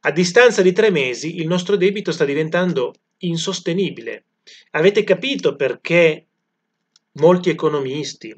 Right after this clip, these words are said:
il centrodestra, dicevano no alla modifica del trattato mes? No, non era una semplice ideologia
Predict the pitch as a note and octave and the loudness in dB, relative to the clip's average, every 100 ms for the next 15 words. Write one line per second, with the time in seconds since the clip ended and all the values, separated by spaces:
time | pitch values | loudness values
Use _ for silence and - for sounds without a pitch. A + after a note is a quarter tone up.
0 | _ D#3+ C#3 - D3 D3+ C#3 C#3 D3 C#3 | _ -16 -6 -4 -4 -4 0 2 2 -2
1 | C3+ C3 - E3 D3 C3 A#2+ _ _ _ | -8 -6 -2 0 0 -2 -6 _ _ _
2 | B2 C3 D3+ F3+ A#3 A3+ _ _ _ D#3+ | -14 -6 2 4 4 -2 _ _ _ -2
3 | C#3+ C#3+ C#3 C#3+ C#3+ C3+ G#3+ A#3 - A3+ | 0 0 0 0 0 0 -4 -4 -10 -4
4 | A3+ G#3+ - _ - D3+ C#3 C#3 F#3 F#3 | -4 -4 -10 _ 0 0 0 0 0 0
5 | - G#2 F#2 - - - _ C3+ D#3+ B2+ | -4 -8 -8 -14 -14 -14 _ -6 -4 -2
6 | - - - - _ _ _ _ _ - | -6 -12 -12 -16 _ _ _ _ _ -20
7 | - - _ _ _ _ E3 G3+ G#3+ D#3 | -20 -20 _ _ _ _ 0 4 6 4
8 | C3+ D3 C#3 - E3 D#3 C#3 C#3+ C3+ D3+ | 2 -4 -6 0 0 0 -4 -10 -2 -2
9 | C#3 C#3 - - - _ _ _ F#3 E3 | -2 -4 -8 -8 -16 _ _ _ -2 4
10 | E3 D3 C#3+ C3+ C#3+ E3 C#3+ C3+ A#2+ | 6 8 4 0 -2 0 2 2 2